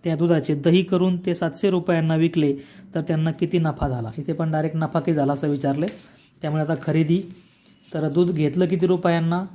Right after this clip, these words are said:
सातशे, चारशे पंच्याहत्तर रुपयांना, त्यामुळे ती खरेदी, आणि दुधाचं दही करून ते विकलं,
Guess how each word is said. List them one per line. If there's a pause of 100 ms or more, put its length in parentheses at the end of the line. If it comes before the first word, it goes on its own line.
(120)
सातशे,
चारशे
पंच्याहत्तर
रुपयांना,
त्यामुळे
ती
खरेदी, (640)
आणि
दुधाचं
दही
करून
ते
विकलं,